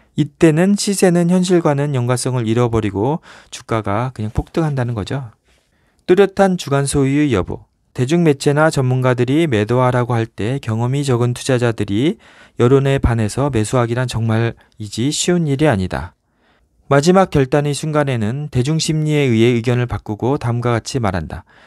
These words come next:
"이론적으로는 지금 합승해야 하지만 이번에는 상황이 달라." 그러니까 주가가 막 폭락하면은 사야 된다고 생각은 하지만, 이성적으로는 생각하지만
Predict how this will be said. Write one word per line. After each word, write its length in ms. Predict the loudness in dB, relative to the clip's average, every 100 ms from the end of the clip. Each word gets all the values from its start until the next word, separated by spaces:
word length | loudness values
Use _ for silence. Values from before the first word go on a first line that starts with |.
| _
"이론적으로는 880 | 0 2 4 2 4 4 2 2 0
지금 420 | -2 -4 -4 -4
합승해야 600 | -6 -6 -4 -2 0 0
하지만 400 | -2 -2 0 0 0 -10 _
이번에는 400 | -2 0 2 0
상황이 360 | 0 2 2 0
달라." 300 | -2 -2 -2
그러니까 300 | 0 2 2 0 -20 -16
주가가 320 | -8 0 0 0
막 140 | -2 -2 0
폭락하면은 1120 | 2 2 2 2 2 2 2 2 2 2 0 -4
사야 340 | -2 2 4
된다고 760 | 6 4 4 2 4 2 2 -2 -6
생각은 540 | -8 -4 -4 -2 -2
하지만, 480 | -2 -2 -2 -2 0
이성적으로는 480 | 2 2 4 2 2
생각하지만 800 | -2 -2 -4 -4 -4 0 0